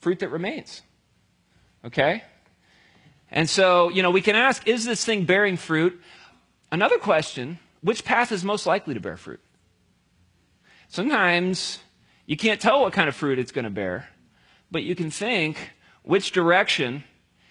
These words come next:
is gonna benefit the kingdom of God the most?" And so there might be decisions, uh, you know, I think this is where a pros and cons list can be really helpful.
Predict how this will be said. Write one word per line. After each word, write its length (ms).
is 180
gonna 200
benefit 680
the 60
kingdom 300
of 80
God 240
the 80
most?" 340
And 220
so 220
there 120
might 280
be 180
decisions, 1040
uh, 60
you 120
know, 80
I 60
think 220
this 80
is 60
where 100
a 40
pros 260
and 80
cons 280
list 160
can 120
be 100
really 200
helpful. 360